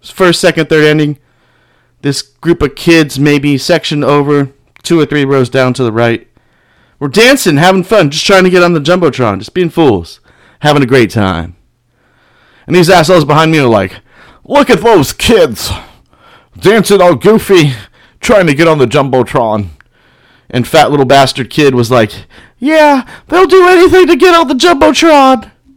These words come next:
It's like, "Are you fucking kidding me? You little fat fuck. You and your stupid shit, Dad.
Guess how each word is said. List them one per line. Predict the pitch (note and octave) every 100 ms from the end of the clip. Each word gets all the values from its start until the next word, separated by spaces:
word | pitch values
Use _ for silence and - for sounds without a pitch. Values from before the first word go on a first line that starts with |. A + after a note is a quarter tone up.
| _ _ _ _ _ _
It's | F#3 F#3+
like, | A3
"Are | C4+
you | C#4+
fucking | - D4+ D4 D#4 B3+
kidding | - D#4+ D#4+ C#4+
me? | F4+ F3+ - _ _ _ _ - - _ _ _ -
You | C#4
little | D4+ D4
fat | D4+ C4+
fuck. | - C#4+ C4+ - - - _ _ _ _ _ _ _ _ A3+
You | C#4
and | B3+
your | B3
stupid | - C#4 B3+
shit, | - C#4+ C4 -
Dad. | A3+ B3+ A#3+